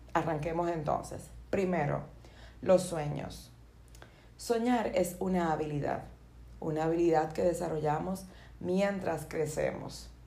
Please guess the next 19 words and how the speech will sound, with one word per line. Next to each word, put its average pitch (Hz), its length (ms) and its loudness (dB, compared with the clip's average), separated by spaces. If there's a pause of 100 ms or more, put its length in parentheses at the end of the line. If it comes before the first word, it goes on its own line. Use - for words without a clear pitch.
(280)
que 160 120 0
puede 165 300 4
paralizarse 156 1200 2
o 185 300 2
impulsarse 175 1040 -2 (340)
de 175 100 6
acuerdo 170 580 2
y 190 200 4
en 190 180 6
medida 175 520 0
a 165 140 0
la 160 180 -2
sanidad 156 600 0
que 185 120 -4
tengan 160 340 -2
tus - 160 -8
emociones, 143 640 -4
tu 156 100 -2
interior. 143 420 0